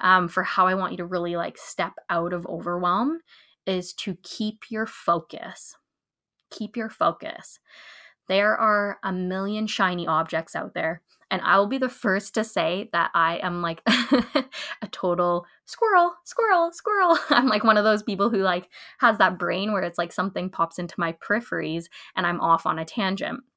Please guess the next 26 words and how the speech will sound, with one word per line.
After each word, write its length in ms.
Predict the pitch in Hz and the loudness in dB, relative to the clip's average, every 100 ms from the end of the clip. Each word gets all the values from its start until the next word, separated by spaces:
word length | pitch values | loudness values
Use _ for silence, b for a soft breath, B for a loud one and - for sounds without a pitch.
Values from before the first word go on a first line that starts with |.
| _ _ _ _ - - | _ _ _ _ -20 -6
But 120 | 196 180 | -2 0
I 180 | - 190 | 0 0
have 220 | 208 208 | 0 -2
to 100 | - | -6
keep 160 | - 180 | -10 -8
myself 400 | 175 - 170 - | -8 -6 -6 -6
super 600 | - - 254 269 233 214 | -12 -6 -4 -4 -6 -4
focused 680 | - 277 - - 180 - _ B B 185 | -2 -2 -2 -6 -6 -10 _ B B -2
on 140 | 185 - | 0 0
all 440 | 180 170 170 175 - | -2 0 0 -2 0
of 340 | 170 170 170 b b b - | 0 0 -8 b b b -6
my 160 | 170 165 | -4 -2
work 460 | 196 247 254 - - b - | -2 -2 -2 -10 -20 b -4
and 120 | 165 | -2
all 160 | 165 | -2
of 120 | 170 165 | -2 -4
my 140 | 165 | -6
goals 500 | 170 190 190 190 190 - | -2 0 2 2 0 -6
so 120 | 185 | -4
that 120 | 175 | -4
I'm 240 | 175 175 185 | -4 -2 0
not 320 | 185 180 - | 2 0 0
brought 300 | 175 165 170 | 0 2 2
on 180 | 156 156 | 0 -4
a 60 | |
tangent 680 | - - - 160 - - - | -10 -12 -10 -10 -12 -14 -20